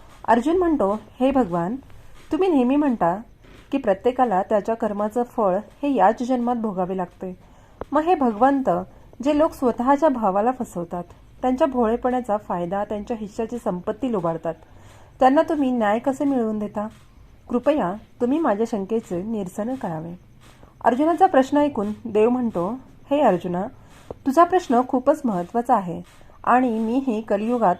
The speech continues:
पाहत आहे की लोक स्वतःच्या भावाला फसवायला, त्याच्या भोळेपणाचा फायदा घ्यायला मागचा पुढचा अजिबात विचार करत नाहीत. परंतु हे अर्जुन, ते लोक ही गोष्ट विसरतात की प्रत्येक पापाचा हिशोब माणसाला त्याच्या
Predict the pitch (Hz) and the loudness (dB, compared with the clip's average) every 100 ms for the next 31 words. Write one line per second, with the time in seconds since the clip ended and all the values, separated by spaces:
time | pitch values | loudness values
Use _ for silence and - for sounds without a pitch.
0 | - 202 233 240 240 240 180 - - - | 0 0 0 0 -2 -4 -6 -8 -14 -20
1 | - 262 330 - 240 247 262 294 269 233 | -6 2 2 2 2 4 4 4 4 4
2 | 202 240 262 233 - 226 226 180 180 - | 4 4 2 -2 -4 -2 0 0 -2 -10
3 | - 262 285 269 214 220 240 247 240 262 | -6 -2 0 0 0 0 0 -2 -2 -6
4 | 220 175 202 220 202 180 196 - - - | -4 -4 -4 -2 -4 -4 -8 -18 -20 -20
5 | - 240 240 - 277 285 247 196 208 - | 2 4 4 2 2 0 0 0 0 -4
6 | 202 208 175 196 233 233 - 190 185 180 | -4 -4 -2 0 0 -4 -6 -6 -4 -6
7 | 185 190 175 175 - - - - - _ | -6 -8 -10 -10 -14 -20 -20 -20 -20 _
8 | - - - 311 311 302 294 226 185 180 | -20 -8 4 4 6 2 4 4 4 -2
9 | 220 262 - - - - 302 302 262 302 | -2 -6 -14 -20 -20 -4 0 4 4 4
10 | 311 311 240 254 262 220 247 247 202 165 | 0 4 2 2 -2 -2 0 0 2 0
11 | - - - - 202 196 208 - 247 240 | -2 -16 -20 -14 -10 -4 -4 -2 -2 0
12 | 202 185 202 226 202 208 214 196 190 - | -2 0 -4 -4 -4 -6 -4 -6 -6 -10
13 | - - - 220 214 220 294 302 294 262 | -20 -20 -4 0 2 4 4 4 4 2
14 | 240 185 | 0 -4